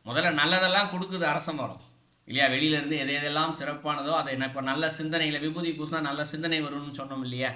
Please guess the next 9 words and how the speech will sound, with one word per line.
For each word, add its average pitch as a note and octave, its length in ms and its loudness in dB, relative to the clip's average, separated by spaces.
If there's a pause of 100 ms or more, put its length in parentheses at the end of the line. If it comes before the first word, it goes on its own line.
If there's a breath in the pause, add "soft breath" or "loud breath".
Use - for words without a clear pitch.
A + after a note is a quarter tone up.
(440 loud breath)
அப்ப - 180 -6
அந்த C3+ 120 0
நல்ல D3+ 180 2
சிந்தனையை D3 420 -2
கொடுக்கறதெல்லாம் C#3 520 -4
அந்த E3+ 80 -4
அரச D3+ 240 -4
மரம்னு C#3+ 320 -6 (340)
புரிஞ்சுக்கலாம். C3 480 -6